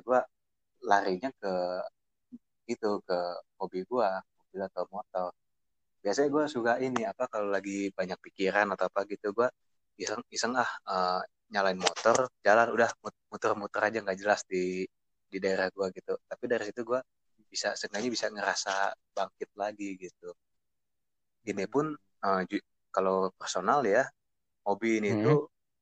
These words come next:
Speaker 1: seakan-akan udah numbuhin mindset gitu di, di diri gua. Nah, kalau
Speaker 2: Hmm.
Speaker 1: ngomong soal mi-, mindset ini tuh, ini tuh agak panjang, tapi kalau buat gua penting.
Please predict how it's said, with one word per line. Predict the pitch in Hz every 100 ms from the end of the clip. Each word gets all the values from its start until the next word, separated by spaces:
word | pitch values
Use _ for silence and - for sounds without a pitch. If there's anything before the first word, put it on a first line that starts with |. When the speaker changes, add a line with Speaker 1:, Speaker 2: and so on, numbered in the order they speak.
| _ _ _ _ -
Speaker 1:
seakan-akan | 104 - 110 98 - 139 151 131
udah | 120 113 - - _ _ -
numbuhin | 120 120 117 117 127
mindset | 123 127 - 139 -
gitu | 107 104 98
di, | 98 - _ 104
di | 98 101 - -
diri | 101 101 -
gua. | 92 82 _ _ _ _ _ _ 95
Nah, | 92 85 - - 113
kalau | 98
Speaker 2:
Hmm. | 95
Speaker 1:
ngomong | 95 95 101
soal | 95 98
mi-, | 95 98
mindset | 92 101 95
ini | 95
tuh, | 127 123 - - _ _ _ 98
ini | 95 135
tuh | 135 - _ _ _ _ _ -
agak | - 113 -
panjang, | 92 95 123 127
tapi | 110 135
kalau | 113 101
buat | 101 107
gua | -
penting. | 117 120